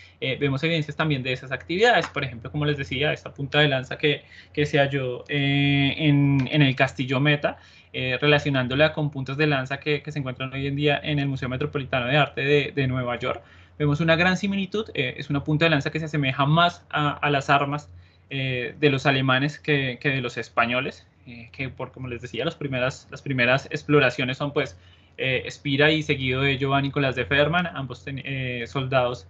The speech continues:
alemanes de la gobernación de Venezuela. Entonces vemos ya ese interés o esa, mm, o esa re-, eh, registro tanto arqueológico como histórico, como en tes-, tanto en textos como en elementos que, que podemos, eh, encontrar, y vemos un poco la proyección de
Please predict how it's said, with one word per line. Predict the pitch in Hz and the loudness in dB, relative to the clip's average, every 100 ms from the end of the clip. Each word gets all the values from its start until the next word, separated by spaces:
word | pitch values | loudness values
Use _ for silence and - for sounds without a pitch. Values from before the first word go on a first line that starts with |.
| - - - _ - | -20 -20 -20 _ 0
alemanes | 139 139 131 139 | 2 4 2 2
de | 139 | 2
la | 139 | 2
gobernación | 135 131 123 131 | 2 -2 -4 -4
de | 120 | -4
Venezuela. | 120 139 143 196 190 220 - _ _ _ _ _ - - - - | -2 -2 -4 -2 0 -2 -6 _ _ _ _ _ -20 -20 -20 -6
Entonces | 151 131 | -2 0
vemos | 143 147 156 | 0 0 4
ya | 165 160 | 6 6
ese | 151 165 | 2 -4
interés | 165 170 143 147 | -4 -4 -4 -4
o | 165 147 | 0 0
esa, | 151 156 156 | 2 2 4
mm, | 156 151 147 | 2 -2 -4
o | 160 | -2
esa | 160 | 2
re-, | 156 175 175 - | 2 0 0 0
eh, | 156 143 139 135 117 | 0 0 -2 -6 -6
registro | 147 147 147 - 151 | -4 -4 -4 -6 -2
tanto | 165 151 147 | -2 2 0
arqueológico | 143 - 135 127 135 151 - | 0 -2 -4 -2 -4 -8 -6
como | 165 139 | -4 -4
histórico, | 131 - 151 151 - - | -6 -2 0 0 -6 -12
como | 156 | -8
en | 139 | -6
tes-, | - 127 - | -4 -6 -4
tanto | 139 135 | -6 -6
en | 123 | -6
textos | 131 - | -6 -6
como | - 165 | -8 -4
en | 151 | -2
elementos | 139 135 123 143 - - - _ | -4 -6 -10 -12 -18 -20 -20 _
que, | - 139 - | -6 -4 -4
que | - | -4
podemos, | 151 147 127 123 - | 0 2 2 -2 -8
eh, | - 135 127 123 | -10 -8 -6 -6
encontrar, | 143 147 175 208 247 240 | -6 -4 -2 2 2 2
y | 214 | -4
vemos | 165 156 | -4 -6
un | 180 | -10
poco | 165 170 | -6 -2
la | 180 | -2
proyección | 180 180 160 - 156 139 | 0 -2 -4 -4 -4 -2
de | 131 143 | -2 -4